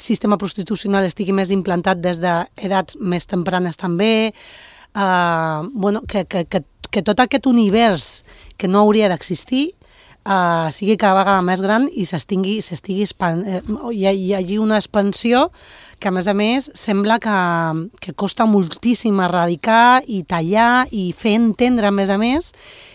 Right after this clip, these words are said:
que estem en una situació que jo crec que és una vulneració flagrant dels drets humans sobre, mm, mm, sobre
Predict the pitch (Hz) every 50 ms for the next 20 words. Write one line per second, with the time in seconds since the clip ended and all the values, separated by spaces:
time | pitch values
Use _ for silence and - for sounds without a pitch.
0 | - _ - - 190 - - 220 196 190 196 208 214 208 214 214 196 - 233 190
1 | 233 220 - - 214 202 202 208 220 - - 214 180 180 165 - 175 180 - -
2 | 214 196 196 196 208 214 208 214 233 233 220 175 175 147 - - 214 180 - -
3 | 202 180 175 170 185 202 208 208 190 165 175 175 165 - 220 185 170 185 208 185
4 | 151 - - - - - - - - - - - - - _ _ _ - _ -
5 | _ - - 262 - - - 240 208 185 190 180 185 285 - 202 190 185 180 185
6 | - 196 185 175 170 170 165 160 165 208 226 - - 190 175 175